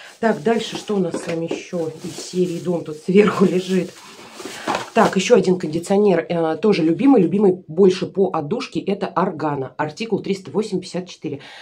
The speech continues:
Здесь очень крутой парфюмерный, э, отголосок такой, он достаточно яркий на мокром белье, то есть прям на всю квартиру пахнет. И на сухом тоже остаётся, мне нравится, я люблю такое.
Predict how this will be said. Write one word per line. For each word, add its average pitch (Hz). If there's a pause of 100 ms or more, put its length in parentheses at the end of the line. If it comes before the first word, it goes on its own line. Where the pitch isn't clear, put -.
(160)
Здесь 185
очень 180
крутой 170
парфюмерный, 180 (720)
э, 165
отголосок 170
такой, 160
он 185
достаточно 170
яркий 175
на 156
мокром 170
белье, 156
то 156
есть 151
прям 165
на 170
всю 180
квартиру 165
пахнет. 151 (360)
И 165
на 180
сухом 190
тоже 170
остаётся, 165
мне 185
нравится, 151
я 156
люблю 160
такое. 131